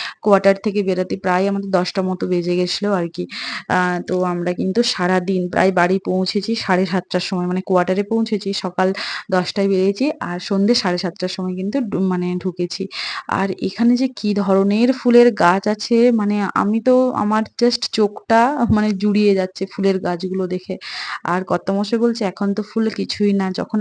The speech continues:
আরো ঠান্ডা পড়বে না, তখন এই ফুলগুলো দেখতে অসাধারণ লাগে।" আমি যদিও কর্তামশাইয়ের, মানে, উম, ফোনে ভিডিও করে ও পাঠাতো, আমি দেখতাম তখন। আর এই যে এই জলটা কিন্তু ডাইরেক্ট হচ্ছে একদম ডাল লেকে কিন্তু মিশছে।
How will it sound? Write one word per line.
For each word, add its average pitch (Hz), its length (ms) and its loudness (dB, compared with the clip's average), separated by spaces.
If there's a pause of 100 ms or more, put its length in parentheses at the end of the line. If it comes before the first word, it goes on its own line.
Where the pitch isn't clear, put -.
আরো 190 320 2
ঠান্ডা 185 380 -2
পড়বে 208 280 0
না, 277 200 4
তখন 214 240 -2
এই 220 100 0
ফুলগুলো 196 500 0
দেখতে 208 360 -2
অসাধারণ 185 640 -2
লাগে।" 175 260 -2 (380)
আমি 202 240 2
যদিও 190 360 2
কর্তামশাইয়ের, 202 680 0 (180)
মানে, 190 200 0 (280)
উম, 185 460 -4
ফোনে 190 400 0
ভিডিও 185 360 -2
করে 190 240 -2
ও 185 80 0
পাঠাতো, 185 420 -4
আমি 190 180 -2
দেখতাম 180 480 -4
তখন। 196 340 -4 (460)
আর 185 140 -2 (120)
এই 220 220 4
যে 196 140 0 (140)
এই 220 260 -2
জলটা 196 400 0
কিন্তু 220 360 -2 (100)
ডাইরেক্ট 196 640 2
হচ্ছে 196 340 0
একদম 202 420 2
ডাল 180 200 4
লেকে 190 280 2
কিন্তু 196 340 0
মিশছে। 202 520 2